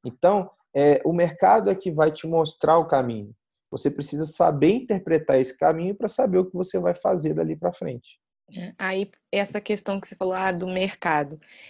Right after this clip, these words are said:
Speaker 2: É,
Speaker 1: Uhum.
Speaker 2: é pelo gráfico ou pelos acontecimentos da, da economia?
Speaker 1: Sempre pelo gráfico, sempre.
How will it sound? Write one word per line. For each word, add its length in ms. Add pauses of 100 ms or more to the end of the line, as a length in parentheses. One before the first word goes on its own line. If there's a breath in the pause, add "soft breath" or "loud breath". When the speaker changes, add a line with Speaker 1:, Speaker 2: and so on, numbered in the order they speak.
(280 loud breath)
Speaker 2:
É, 140
Speaker 1:
Uhum. 300
Speaker 2:
é 180
pelo 480 (120)
gráfico 720
ou 80
pelos 380
acontecimentos 1120
da, 260
da 140
economia? 720 (340)
Speaker 1:
Sempre 600
pelo 280
gráfico, 540 (120)
sempre. 600